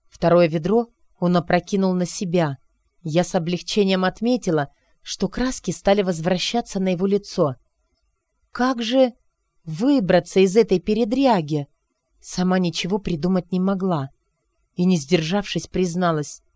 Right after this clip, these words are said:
«Я так виновата!» «Возвращайся обратно, в укрытие. Попробуй уснуть».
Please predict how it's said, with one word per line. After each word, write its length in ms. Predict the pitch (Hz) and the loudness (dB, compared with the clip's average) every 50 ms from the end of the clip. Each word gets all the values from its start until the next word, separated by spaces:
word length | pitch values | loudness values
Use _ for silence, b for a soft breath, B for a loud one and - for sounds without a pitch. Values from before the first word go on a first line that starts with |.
| _ _ _ _ | _ _ _ _
«Я 180 | - 160 190 214 | -4 -2 -2 0
так 180 | - 240 226 - | 2 0 0 0
виновата!» 720 | 196 220 220 220 220 208 233 247 247 240 - 160 139 135 - _ _ _ _ _ _ _ _ _ _ _ _ _ _ _ _ _ | 0 2 4 4 4 4 4 2 2 0 -2 -4 -6 -6 -8 _ _ _ _ _ _ _ _ _ _ _ _ _ _ _ _ _
«Возвращайся 840 | - 147 156 143 143 143 156 165 - - - 180 180 165 - - 147 | -8 -8 -6 -4 0 2 2 2 2 2 2 2 2 2 2 -2 -2
обратно, 560 | 139 139 - 160 160 - - 139 127 120 - _ _ _ - | -2 0 0 0 -2 -2 -4 -8 -10 -10 -10 _ _ _ -8
в 80 | 151 151 | -8 -6
укрытие. 640 | 151 - - 165 160 - - 143 131 123 120 - _ _ _ _ _ _ _ _ _ | -4 -2 0 0 -2 -2 -4 -4 -4 -4 -6 -10 _ _ _ _ _ _ _ _ _
Попробуй 520 | - 156 156 - 220 233 208 175 160 139 | -2 -2 2 2 2 2 4 2 0 -2
уснуть». 600 | 135 - - - 156 147 143 135 120 - - - | -2 -4 -8 -8 -6 -6 -6 -6 -8 -12 -18 -20